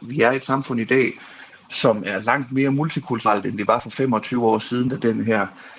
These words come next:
øh, julekalender, den blev, den blev optaget. Øhm, og, og der, vi er altså, vi er altså, vi er altså blevet op-, vi er blevet opmærksom på nogle ting i dag, som man ikke var opmærksom på dengang.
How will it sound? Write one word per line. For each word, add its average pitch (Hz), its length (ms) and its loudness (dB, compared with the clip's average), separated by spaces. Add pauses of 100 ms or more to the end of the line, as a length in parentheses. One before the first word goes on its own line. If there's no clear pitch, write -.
(240)
øh, 104 280 0
julekalender, 107 520 0
den 113 220 0
blev, 104 380 -2 (220)
den 113 140 2
blev 104 160 -2
optaget. 101 600 -2 (800)
Øhm, 101 640 0 (840)
og, 120 180 4 (300)
og 123 100 2 (1080)
der, 131 500 0
vi 147 140 0
er 135 40 6
altså, 123 280 2
vi 131 120 -2
er 127 40 4
altså, 120 220 0 (220)
vi 135 80 0
er 127 40 4
altså 123 220 0
blevet 127 240 4
op-, - 280 0 (180)
vi 135 260 -2
er 131 60 4
blevet 131 200 4
opmærksom 127 500 2
på 123 140 -8
nogle 113 160 -2
ting 139 320 0
i 117 40 0
dag, 127 320 2
som 107 180 0
man 110 200 -2
ikke 123 160 -2
var 110 60 4
opmærksom 110 420 0
på 113 180 2
dengang. 110 460 0